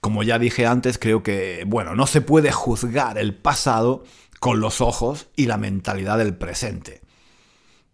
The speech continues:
E-, eso es lo que se hace muy a menudo actualmente y, en mi opinión, es algo equivocado. Pero hoy no quiero, no quiero hablar de eso. Hoy, sí. Quería decir que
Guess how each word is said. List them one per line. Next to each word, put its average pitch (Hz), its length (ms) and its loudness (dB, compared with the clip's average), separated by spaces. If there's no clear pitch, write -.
E-, 135 260 -2
eso 180 280 6
es 151 60 8
lo 156 120 8
que 143 120 2
se 131 160 0
hace 135 220 4
muy 143 420 6
a 131 60 4
menudo 147 320 8
actualmente 120 720 4
y, 113 100 0
en 107 100 0
mi 110 100 2
opinión, 110 320 2
es 117 80 2
algo 120 260 2
equivocado. 95 680 -2
Pero 220 240 12
hoy 320 140 8
no 294 320 6
quiero, 220 500 6
no 175 300 10
quiero 151 260 10
hablar 117 260 4
de 90 180 -4
eso. 92 300 -6
Hoy, 185 520 10
sí. - 500 4
Quería 208 360 8
decir 170 500 6
que 143 500 2